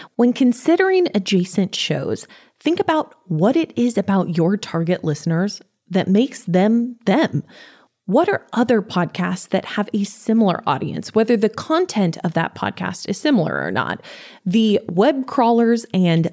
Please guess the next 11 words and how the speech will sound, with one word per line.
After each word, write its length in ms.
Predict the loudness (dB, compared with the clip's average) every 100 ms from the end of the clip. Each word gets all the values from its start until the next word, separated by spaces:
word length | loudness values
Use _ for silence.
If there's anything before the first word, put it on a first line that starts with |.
| -4
Bad 400 | -2 0 0 0
with 160 | 2
Money 280 | 2 2 2
crossover 600 | 0 -2 0 -2 0 0
is 140 | 0 0
a 100 | 0
perfect 640 | -4 -6 -2 0 -2 -2
example 520 | -2 0 0 0 -2
of 120 | -4 -8
targeting 540 | -2 0 0 0 -2 -2
adjacent 600 | -6 -4 -4 -4 -4 -6